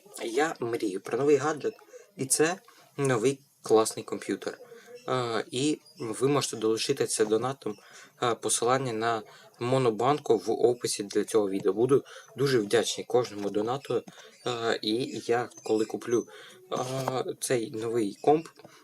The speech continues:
м, я обов'язково запишу стрім подяки, е, для вас, мої любі підписники. Е, тому, е, буду дуже сильно радий, якщо ви це зробите. Е, все. Дивіться, посилання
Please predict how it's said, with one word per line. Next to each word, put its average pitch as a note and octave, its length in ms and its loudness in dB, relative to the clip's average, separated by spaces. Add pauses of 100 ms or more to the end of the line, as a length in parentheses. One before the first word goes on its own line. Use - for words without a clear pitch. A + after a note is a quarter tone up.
(180)
м, D3 320 -2
я A2+ 340 -2 (100)
обов'язково G#2+ 840 6
запишу A2 440 -2
стрім C#3 340 0
подяки, B2+ 600 -2 (480)
е, B2+ 200 2
для G#2+ 220 2
вас, A2+ 260 -2
мої G#2 180 0
любі G2 220 -2
підписники. C3+ 680 -2 (400)
Е, C3+ 180 0
тому, A#2 500 -2 (140)
е, A#2 140 2
буду B2+ 300 0
дуже A#2+ 320 -4 (320)
сильно A2+ 380 0
радий, A#2 480 -2 (160)
якщо A2+ 360 2
ви A2+ 180 -2
це - 180 -4
зробите. - 440 -2 (500)
Е, A2 320 -2
все. - 240 -4 (880)
Дивіться, A2 300 0
посилання A2+ 680 -2